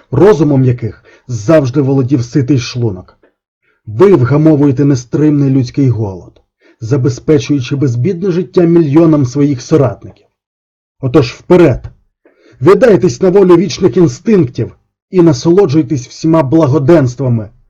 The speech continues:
що вам дарує великий живильний ланцюг, в якому ви займаєте почесне, ключове місце. А свині, що завмерше слухали мою проповідь,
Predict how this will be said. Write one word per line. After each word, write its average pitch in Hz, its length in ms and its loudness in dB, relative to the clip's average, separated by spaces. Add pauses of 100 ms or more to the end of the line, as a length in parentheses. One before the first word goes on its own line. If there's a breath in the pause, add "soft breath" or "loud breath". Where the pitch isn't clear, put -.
(140)
що - 220 -2
вам 131 180 2
дарує 131 340 2
великий 123 600 0 (460)
живильний 151 600 4
ланцюг, 131 680 -4 (420)
в 117 100 -6
якому 170 460 4
ви 151 100 2
займаєте 123 840 -2
почесне, 123 680 -6 (480)
ключове 127 500 -2
місце. - 440 -14 (500)
А 107 100 -10
свині, 131 500 -2 (280)
що - 480 -8
завмерше 117 500 -4
слухали 123 400 -6
мою 117 240 -2
проповідь, 143 520 -6